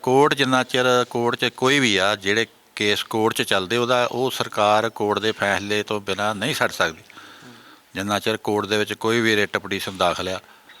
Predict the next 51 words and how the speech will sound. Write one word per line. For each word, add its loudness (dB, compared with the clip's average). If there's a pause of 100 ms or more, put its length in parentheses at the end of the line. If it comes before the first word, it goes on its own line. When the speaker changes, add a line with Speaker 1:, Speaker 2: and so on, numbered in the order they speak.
(560)
Speaker 1:
ਜਾਂ 2
ਕੋਈ -2
ਕੇ-, -2
ਜੇ 0 (300)
ਫੈਸਲਾ 2
ਨਹੀਂ 0
ਹੋਇਆ, 2 (280)
ਸੈਸ਼ਨ -2
ਤੋਂ 0
ਹੋ 2
ਗਿਆ, 2
ਹਾਈ 2
ਕੋਰਟ 0
ਤੋਂ -2 (240)
ਨਹੀਂ 2
ਹੋਇਆ 2
ਜਾਂ 0
ਹਾਈ 2
ਕੋਰਟ -4
ਤੋਂ -6
ਹੋ -4
ਗਿਆ, -2
ਸੁਪਰੀਮ -2
ਕੋਰਟ 2
'ਤੇ 0
ਆ 2
ਫੈਸਲਾ, -6 (680)
ਉਹ 4
ਸੁਪਰੀਮ -2
ਕੋਰਟ 2
ਜਿੰਨਾ 0
ਚਿਰ 0
ਜਿਹੜੇ 0
ਕੇਸਾਂ -2
ਦਾ 2
ਫੈਸਲਾ 2
ਨਹੀਂ -2
ਕਰਦਾ, 0 (760)
ਉਹਨਾਂ 2
ਚਿਰ 0
ਸਰਕਾਰ 2
ਕੋਈ 2
ਵੀ 2
ਬੰਦੀ 0
ਸਿੰਘ -4
ਨੂੰ -6
ਰਿਹਾ 2
ਨਹੀਂ -2
ਕਰ 0
ਸਕਦੀ। -8
Speaker 2:
ਹੂੰ। -20